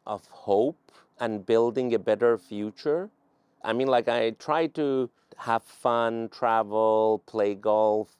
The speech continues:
spend quality time with my family and friends. So I really enjoy that. But also my drive is how many startups I can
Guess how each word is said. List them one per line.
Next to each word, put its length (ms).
spend 320
quality 800
time 640
with 200
my 340
family 680
and 240
friends. 600
So 160
I 140
really 560
enjoy 460
that. 300
But 200
also 960
my 680
drive 800
is 280
how 680
many 380
startups 1200
I 160
can 500